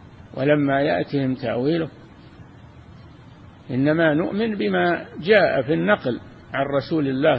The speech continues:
صلى الله عليه وسلم الذي لا ينطق عن الهوى إن هو إلا وحي يوحى، فمن لم يؤمن بذلك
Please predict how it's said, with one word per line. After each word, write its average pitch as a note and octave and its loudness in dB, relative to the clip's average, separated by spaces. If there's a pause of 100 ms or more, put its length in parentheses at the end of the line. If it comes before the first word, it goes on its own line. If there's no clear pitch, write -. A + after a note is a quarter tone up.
(100)
صلى C#3 -8
الله D3 2
عليه F#3+ 0
وسلم A#2+ -8 (1040)
الذي D3+ 2
لا G3+ 4
ينطق E3 -2
عن C#3+ 2
الهوى C3 2 (1300)
إن F#3 0
هو D#3 6
إلا D3 4
وحي D#3 0
يوحى، D3 2 (400)
فمن G#3 4
لم B3 4
يؤمن G#3+ 4
بذلك F3+ 6